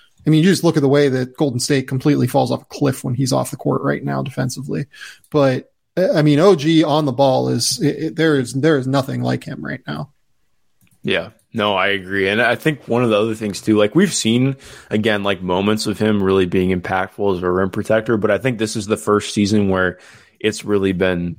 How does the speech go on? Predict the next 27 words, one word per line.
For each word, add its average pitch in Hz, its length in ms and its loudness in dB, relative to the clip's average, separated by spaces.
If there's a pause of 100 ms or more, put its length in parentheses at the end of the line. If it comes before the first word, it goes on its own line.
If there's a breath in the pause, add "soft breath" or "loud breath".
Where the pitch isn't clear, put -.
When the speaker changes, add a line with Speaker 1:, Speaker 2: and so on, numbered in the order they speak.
(160)
Speaker 2:
like, 87 400 -4 (680)
uh, 87 540 0
fully 131 420 2
present, 90 420 -6 (140)
like, 92 340 -6 (240)
that, 92 300 -2
that 180 160 0
he 110 340 2
is 95 320 -2 (400 loud breath)
a 110 80 0
true 107 400 2
help 95 260 -2
side 90 280 -4
guy. 90 300 -2 (180)
Um, 90 500 -2 (260)
like, 110 160 0
some 127 180 0
of 123 60 0
his 110 100 -2
blocks 101 340 -2
are 98 60 -10
coming 95 220 -6
more 92 180 0
from 95 200 -4
what 90 120 0
he's 92 160 -2
doing, 90 400 0